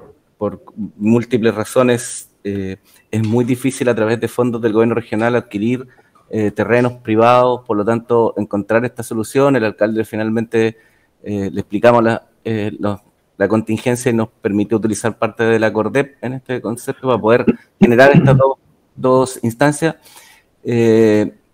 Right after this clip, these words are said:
así que eso, y respecto a lo que usted señala, efectivamente la concesionaria, y a través del inspector técnico, hoy se ingresa hace ya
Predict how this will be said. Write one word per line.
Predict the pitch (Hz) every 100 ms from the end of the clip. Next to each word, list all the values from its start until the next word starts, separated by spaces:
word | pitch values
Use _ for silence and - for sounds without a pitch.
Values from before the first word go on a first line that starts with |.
| -
así | 101 -
que | 113 117 113 -
eso, | 123 135 135 147 147
y | 120 120
respecto | 117 123 135
a |
lo | 151
que | 143
usted | 143
señala, | 143 147 151
efectivamente | 143 135 143 143 151 147 156
la | 147 135
concesionaria, | 131 143 - 127 135 139 139 139 135 131
y | - 107
a | 107
través | 117 123
del | 131 123
inspector | 120 - 101 127
técnico, | - 135 139 131 135
hoy | 131
se | 127 127
ingresa | 104 110 131 127
hace | -
ya | 113 120 113